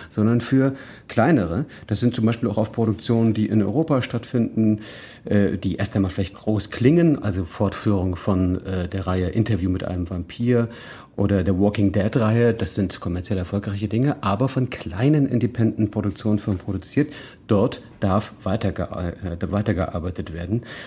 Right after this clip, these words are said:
Und ansonsten auch wichtig, ähm, bei den Gewerkschaftsmitgliedern, es sind ja nicht automatisch alle im Streik. Es betrifft nicht die Mitarbeiter von aktuellen journalistischen Formaten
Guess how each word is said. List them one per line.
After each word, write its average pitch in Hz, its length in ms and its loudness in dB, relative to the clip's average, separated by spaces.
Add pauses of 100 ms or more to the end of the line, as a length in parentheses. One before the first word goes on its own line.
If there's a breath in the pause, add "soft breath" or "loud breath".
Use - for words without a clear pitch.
(160 loud breath)
Und 120 120 2
ansonsten 120 460 2
auch - 280 -2
wichtig, 147 540 -2 (180)
ähm, 117 400 4 (240)
bei 120 80 0
den 107 100 4
Gewerkschaftsmitgliedern, 110 1000 0 (420 loud breath)
es 110 180 -2
sind 143 180 0
ja 123 80 2
nicht 113 180 0
automatisch 123 640 0
alle 95 220 -2
im 87 140 -4
Streik. 87 340 -10
Es 98 120 -8
betrifft - 420 -6
nicht 131 400 2
die 143 80 4
Mitarbeiter 117 640 2
von 110 320 0
aktuellen 107 480 0
journalistischen 104 640 0
Formaten 90 600 0